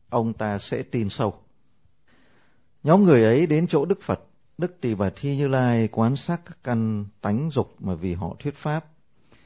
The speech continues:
Em của vua được nghe pháp rồi phát khởi lòng tin sâu, lễ Phật bạch rằng: "Mong Thế Tôn cùng thánh chúng sáng mai đến nhà con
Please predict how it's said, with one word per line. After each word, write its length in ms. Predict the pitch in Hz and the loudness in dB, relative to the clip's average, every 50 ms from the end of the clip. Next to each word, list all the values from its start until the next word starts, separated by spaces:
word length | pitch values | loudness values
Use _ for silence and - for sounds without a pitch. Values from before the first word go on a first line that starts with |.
| _ _ _ _ _ _ _ _ | _ _ _ _ _ _ _ _
Em 220 | 147 151 151 143 | 2 2 2 2
của 120 | - 104 | 0 -4
vua 260 | 92 101 131 139 135 131 | -4 -2 0 2 2 2
được 200 | 113 98 - - | 2 -2 -2 -2
nghe 180 | 127 135 131 | -4 -4 -4
pháp 340 | - - 175 175 180 - - | -2 -2 -2 -2 -2 -4 -2
rồi 240 | 123 113 98 82 76 | -2 -2 -2 -2 -4
phát 340 | - - - 196 214 - - | -6 -2 -2 0 0 -2 -4
khởi 180 | - 117 92 | -4 -4 -4
lòng 180 | 82 90 92 90 | -2 -4 -6 -6
tin 200 | - - 123 107 104 | -4 -4 -4 -4 -4
sâu, 400 | - - 135 120 110 107 107 107 | -4 -4 -2 -2 -2 -4 -6 -4
lễ 240 | 107 117 131 - | -2 -2 -2 -2
Phật 280 | 190 - - - - - | -4 -4 -6 -8 -6 -6
bạch 220 | 110 101 - - | -6 -6 -6 -6
rằng: 240 | - 104 95 90 82 82 - _ _ _ _ _ _ _ _ _ _ _ _ _ | -6 -6 -4 -4 -6 -8 -12 _ _ _ _ _ _ _ _ _ _ _ _ _
"Mong 380 | - 117 117 139 139 131 135 131 | -6 -2 0 2 2 2 2 0
Thế 180 | - 143 151 165 | 0 0 -2 0
Tôn 340 | - 151 139 135 131 127 | 2 2 2 2 2 0
cùng 280 | 120 - 113 95 87 80 | -2 0 0 0 0 -2
thánh 240 | - 117 117 135 147 | -4 -4 -4 -4 -2
chúng 360 | - - 110 117 147 156 - - | -2 -2 -2 -2 -4 -6 -8 -12
sáng 280 | - - 147 139 151 | -8 -4 -2 0 0
mai 360 | 151 143 139 139 135 131 127 120 | 2 2 2 2 2 0 0 0
đến 240 | 113 113 120 151 | 0 0 0 0
nhà 260 | 160 143 117 101 90 85 | 0 0 0 0 0 -2
con 400 | - - 113 120 120 117 113 | -2 -2 0 0 0 0 -2